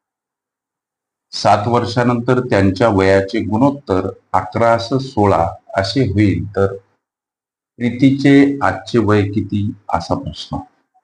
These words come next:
प्रश्न सोडवायचा कसा, सर?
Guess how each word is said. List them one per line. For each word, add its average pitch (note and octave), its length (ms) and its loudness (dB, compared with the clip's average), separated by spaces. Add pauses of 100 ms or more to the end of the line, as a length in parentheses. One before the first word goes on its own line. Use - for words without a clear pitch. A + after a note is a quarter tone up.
(960)
प्रश्न G#2 600 0
सोडवायचा F2+ 640 2
कसा, G2 360 -2
सर? F#2+ 220 -6